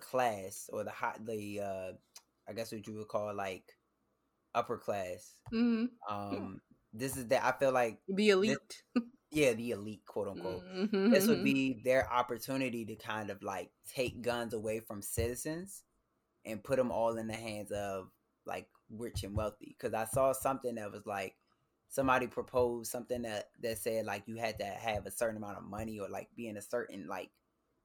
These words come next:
Speaker 1: tax bracket or something like that in
Speaker 2: Fuck
Speaker 1: order to
Speaker 2: outta
Speaker 1: purchase a gun or
Speaker 2: here.
Speaker 1: something like that. And I'm like, "Okay, so now it becomes,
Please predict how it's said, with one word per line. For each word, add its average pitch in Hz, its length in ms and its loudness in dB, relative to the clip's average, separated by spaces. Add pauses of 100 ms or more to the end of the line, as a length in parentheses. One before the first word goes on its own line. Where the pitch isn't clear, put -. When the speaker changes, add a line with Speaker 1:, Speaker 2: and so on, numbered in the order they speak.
Speaker 1:
tax - 320 2
bracket 131 360 2
or 131 40 -6
something 143 220 -2
like 135 180 0
that 139 320 0
in 247 60 4
Speaker 2:
Fuck 269 80 4
Speaker 1:
order 123 220 0
to - 60 -2
Speaker 2:
outta 175 80 -2
Speaker 1:
purchase 170 320 0
a 160 100 0
gun 160 260 2
or 151 60 -2
Speaker 2:
here. 147 80 -4
Speaker 1:
something 147 140 -4
like 123 180 -8
that. 131 240 -4 (420)
And 120 120 0
I'm 127 160 4
like, 120 220 2
"Okay, 123 440 4
so 107 520 0 (960)
now 127 320 8
it 123 60 6
becomes, 113 720 -4